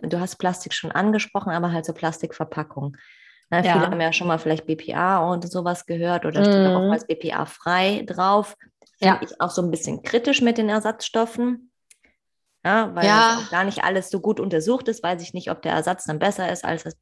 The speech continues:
Speaker 1: B P A an sich. Aber ja, dass man
Speaker 2: Glas,
Speaker 1: vielleicht auf
Speaker 2: ne?
Speaker 1: Plastik auch noch mal so ein bisschen,
Speaker 2: Ja.
Speaker 1: ähm,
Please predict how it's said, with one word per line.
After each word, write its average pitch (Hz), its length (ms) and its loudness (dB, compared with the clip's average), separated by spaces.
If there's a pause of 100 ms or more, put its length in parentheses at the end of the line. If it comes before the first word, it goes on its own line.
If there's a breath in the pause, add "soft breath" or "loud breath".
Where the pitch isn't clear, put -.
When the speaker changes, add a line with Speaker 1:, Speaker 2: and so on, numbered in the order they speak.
(360)
Speaker 1:
B - 180 -4
P - 180 -6
A 175 120 2
an 160 180 -2
sich. 226 320 0 (1600 loud breath)
Aber 185 240 4
ja, 175 200 4
dass 165 180 4
man 180 100 2
Speaker 2:
Glas, - 60 -6
Speaker 1:
vielleicht 175 220 -2
auf 185 60 -2
Speaker 2:
ne? 185 80 -8
Speaker 1:
Plastik 196 580 -2
auch 175 160 2
noch 165 200 -4
mal 160 260 0
so 156 100 -10
ein 165 60 -6
bisschen, 156 400 -6
Speaker 2:
Ja. 190 220 0
Speaker 1:
ähm, 151 220 -4